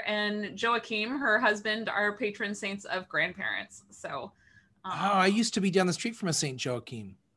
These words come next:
Speaker 1: Yeah.
Speaker 2: Oh, wow.
Speaker 1: So that's who that is.
Speaker 2: So, so they, so, well, I have so many questions. So
Speaker 1: I
Speaker 2: this
Speaker 1: know.
Speaker 2: is, a, so this is a, this is a, in, within Christian tradition, because biblically Anne doesn't show up.
Speaker 1: Biblically, right, in our, like, canonical Gospels.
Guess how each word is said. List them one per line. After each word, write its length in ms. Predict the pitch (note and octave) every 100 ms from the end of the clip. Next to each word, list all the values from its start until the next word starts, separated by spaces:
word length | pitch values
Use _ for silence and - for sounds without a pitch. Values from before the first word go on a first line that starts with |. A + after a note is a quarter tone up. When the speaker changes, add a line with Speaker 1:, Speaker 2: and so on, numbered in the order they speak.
| -
Speaker 1:
Yeah. 500 | D4+ A#4+ B4+ F#4 F#3 D3 - - _ -
Speaker 2:
Oh, 100 | G#3
wow. 680 | F3 F#3+ D4+ D#4+ D#3+ G2 - C4
Speaker 1:
So 60 |
that's 220 | C#4+ E4 F4
who 80 | E4+
that 200 | F4+ G4
is. 540 | G#3 B2+ - - - _
Speaker 2:
So, 260 | - A3+ G3+ -
so 200 | - A3+
they, 200 | A3 A#3 -
so, 380 | - B3 A#3 - _ _ - F3
well, 140 | G#3
I 60 | G3+
have 160 | A3
so 140 | - A#3
many 120 | G#3
questions. 760 | - D4 - C#3 G2+ - - -
So 120 | G#3
Speaker 1:
I 40 | -
Speaker 2:
this 120 | C#4+
Speaker 1:
know. 80 | C#4
Speaker 2:
is, 60 |
a, 160 | A3+ G3+ _ _ _
so 140 | -
this 200 | G#3+ B3+
is 160 | C#4 G#3+
a, 60 | G3+
this 240 | F3 A3+
is 140 | G#3+ F#3
a, 100 | D3+ D3+
in, 200 | G3 F#3+
within 280 | G3+ G3 F#3
Christian 340 | D3+ F#3+ F#3 E3
tradition, 460 | D3 F3 - C#3+
because 360 | C#3 D#3+ C#3+ - - - -
biblically 560 | F3 F3+ D#3 D#3 C#3
Anne 160 | C#3 C#3
doesn't 260 | C3 B2+ A#2+
show 280 | - B2+
up. 220 | A2+ F2+ - _ _ - - - - - -
Speaker 1:
Biblically, 680 | D4+ D#4 D4 C#4+ C4+ B3 G#3+
right, 260 | G#3 F3 -
in 140 | A3
our, 460 | - A3+ A3+ A3+ A3
like, 160 | G3 -
canonical 540 | B3 A3 G3+ G3 E3+
Gospels. 760 | E3 - - G2+ - B3+ -